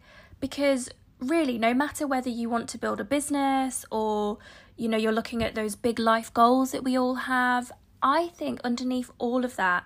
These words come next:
is the fact that we all just want to align with our spiritual essence.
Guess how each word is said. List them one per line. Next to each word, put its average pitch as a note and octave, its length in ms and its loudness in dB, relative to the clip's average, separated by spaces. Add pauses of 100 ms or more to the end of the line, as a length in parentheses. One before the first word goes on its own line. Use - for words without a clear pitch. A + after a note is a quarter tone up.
is G3+ 400 -6 (160)
the A3 80 -10
fact - 380 -2
that G#3 180 -6
we G#3+ 140 -6
all A3+ 180 0
just C4 220 -6
want B3+ 160 -4
to - 100 -6
align G#3+ 400 0
with G3 100 -6
our G3 120 -4
spiritual - 480 -6
essence. - 680 -8